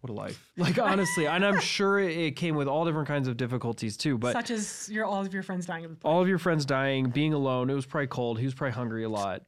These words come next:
Speaker 1: So there's, uh, surely lots of struggles, but you're like, "Man, the stuff that was central to his life," it's like, that's what,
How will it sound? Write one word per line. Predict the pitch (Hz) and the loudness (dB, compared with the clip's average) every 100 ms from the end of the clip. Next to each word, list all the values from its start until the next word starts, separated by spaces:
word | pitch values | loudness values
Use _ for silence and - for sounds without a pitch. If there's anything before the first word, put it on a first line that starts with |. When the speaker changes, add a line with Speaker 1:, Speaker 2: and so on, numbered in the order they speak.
| - | -8
Speaker 1:
So | - | -4
there's, | 127 139 131 - - | 0 0 -2 -6 -8
uh, | 135 | -6
surely | 131 - 190 160 120 107 | -4 -4 0 0 2 0
lots | 107 123 117 - | 0 0 -2 -4
of | |
struggles, | - 123 110 101 107 | -6 -4 -2 -2 0
but | 123 170 120 - - - - | 2 4 2 -6 -20 -12 -2
you're | |
like, | 143 139 | 0 2
"Man, | 165 143 | 2 2
the | 135 | 2
stuff | - 160 | 0 0
that | - - | 2 2
was | 151 | 2
central | - 147 135 143 | 2 0 0 -2
to | 135 | -2
his | 123 123 120 | -2 -2 -2
life," | 139 123 123 | 0 0 -4
it's | - | -4
like, | 120 | -2
that's | 117 117 - - - | 0 -2 -2 -4 -2
what, | 120 113 113 | 0 0 0